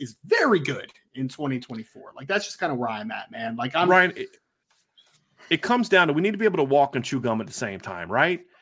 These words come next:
Speaker 2: We need to be able to point out, "Hey, they gotta get better there. That's not good enough," without throwing the rest of it out with it,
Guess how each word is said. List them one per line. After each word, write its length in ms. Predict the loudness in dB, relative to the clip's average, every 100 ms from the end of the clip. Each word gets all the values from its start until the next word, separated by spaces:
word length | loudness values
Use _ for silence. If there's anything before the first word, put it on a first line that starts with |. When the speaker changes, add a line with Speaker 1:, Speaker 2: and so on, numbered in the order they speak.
| -10
Speaker 2:
We 120 | 0 2
need 140 | 2
to 60 | 2
be 100 | 2
able 120 | 2
to 60 | 0
point 320 | 0 2 4
out, 200 | 2 2
"Hey, 340 | 0 -2 -4 _ -12
they 240 | -2 0
gotta 220 | 2 0
get 140 | 0 4
better 240 | 4 4
there. 340 | 0 -6 -12 _ _ _ -14
That's 400 | 0 0 0 0
not 200 | 0 4
good 160 | 4 4
enough," 500 | 0 -6 -12 -18 -20 _ _ _ -6
without 360 | 0 2 2 0
throwing 440 | 2 4 2 0 _ _
the 160 | -4 0
rest 360 | 2 0 0
of 120 | -2 0
it 60 |
out 180 | 0 0
with 300 | 0 0 0
it, 300 | -8 -16 -20